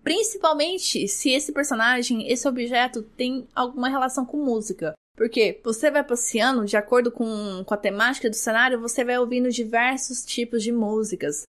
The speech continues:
E você vê isso logo no começo, porque uma das primeiras fases é um desfile de rua, onde tá acontecendo a maior loucura. E conforme você vai se movimentando pelo mapa, você vai ouvindo um pseudo samba,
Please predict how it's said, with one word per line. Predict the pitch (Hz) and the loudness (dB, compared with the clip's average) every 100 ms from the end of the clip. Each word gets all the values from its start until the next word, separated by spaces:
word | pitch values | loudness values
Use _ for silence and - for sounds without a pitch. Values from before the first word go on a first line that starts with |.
| _ - | _ -2
E | |
você | 247 269 294 | 0 2 2
vê | 285 | 2
isso | 285 285 | 2 2
logo | 262 285 | 0 0
no | |
começo, | 302 339 269 - | -4 -2 -2 -2
porque | - 294 | -6 -4
uma | 269 | -2
das | 269 285 | -2 -4
primeiras | - 254 262 254 | -2 0 0 0
fases | - 262 294 233 - | 2 2 2 -4 -6
é | 240 | -4
um | 262 | -4
desfile | - - 277 254 | -4 -4 -2 0
de | 240 | 0
rua, | 302 226 240 294 226 | 2 4 4 4 2
onde | 226 240 | -2 0
tá | 208 | -2
acontecendo | 208 214 202 196 180 | 0 0 0 -4 -4
a | - 190 | -4 -2
maior | 180 185 | 0 0
loucura. | 285 - 302 330 370 _ | 0 -2 -2 -2 -2 _
E | - | -4
conforme | 403 392 349 339 330 | -2 2 2 2 -2
você | 320 320 | -2 0
vai | 269 240 262 | 0 2 2
se | 294 302 | 0 -2
movimentando | 269 247 240 233 214 226 254 | -4 -2 0 0 0 2 2
pelo | 226 196 | 0 0
mapa, | 202 277 294 240 | 0 0 0 -2
você | 233 240 233 | -4 -2 0
vai | 226 | 2
ouvindo | 240 214 202 | 2 2 0
um | 185 | 0
pseudo | 220 208 202 277 | -2 0 0 -2
samba, | - 247 254 254 240 247 | -2 0 0 -2 0 0